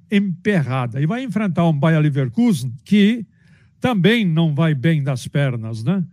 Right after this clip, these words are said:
O Bayer Leverkusen, deixa eu ver onde é que tá na tabela, me ajuda aí, tá em décimo quinto lugar na tabela,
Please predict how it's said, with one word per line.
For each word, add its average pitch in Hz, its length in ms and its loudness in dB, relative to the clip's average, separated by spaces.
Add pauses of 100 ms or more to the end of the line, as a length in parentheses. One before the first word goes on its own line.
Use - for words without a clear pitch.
(420)
O 139 140 -4
Bayer 175 240 2
Leverkusen, 180 600 0
deixa 202 200 -2
eu 196 40 0
ver 220 120 -2
onde 208 140 0
é 196 80 0
que 185 100 -4
tá 175 160 -4
na 180 140 0
tabela, 190 800 0 (420)
me 165 60 0
ajuda 160 460 0
aí, 190 200 2
tá 180 220 0
em 156 140 0
décimo 202 680 0
quinto 233 340 -6
lugar 180 340 0
na 175 100 2
tabela, 143 640 -4